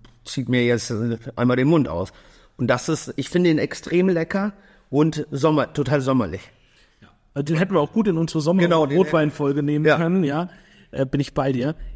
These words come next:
Speaker 2: Ja. Ähm, für mich in der Nase, das eine Aroma ist Erdbeere.
Speaker 1: Ja.
Speaker 2: Also es riecht für mich extrem nach Erdbeere.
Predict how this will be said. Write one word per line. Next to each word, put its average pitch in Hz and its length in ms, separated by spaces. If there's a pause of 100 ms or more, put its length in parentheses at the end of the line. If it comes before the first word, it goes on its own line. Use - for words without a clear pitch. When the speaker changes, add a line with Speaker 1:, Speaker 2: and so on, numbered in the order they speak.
(100)
Speaker 2:
Ja. - 60 (720)
Ähm, 139 260
für - 180
mich 196 200
in 156 80
der 147 100
Nase, 180 580 (880)
das - 140
eine 175 200
Aroma 160 340
ist - 140
Erdbeere. 190 640 (1040)
Speaker 1:
Ja. 170 580 (280)
Speaker 2:
Also 139 160
es 123 100
riecht 175 140
für 170 80
mich 165 160
extrem 156 420
nach 165 180
Erdbeere. 180 600